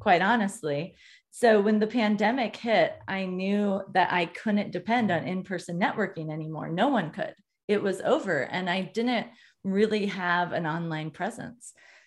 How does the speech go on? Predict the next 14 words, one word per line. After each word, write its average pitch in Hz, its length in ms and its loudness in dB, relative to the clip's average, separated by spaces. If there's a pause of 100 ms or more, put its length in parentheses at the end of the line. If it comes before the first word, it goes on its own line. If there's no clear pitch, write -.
(140)
So 180 260 4
I 190 180 2
committed 190 640 -2
right 175 220 2
away. 170 400 0
What 151 260 -4
do 196 80 -2
I 180 140 -2
need 175 220 -8
to 196 80 -10
do 196 120 -6
differently? 156 560 -8
I 156 140 -6
surveyed. 165 760 -4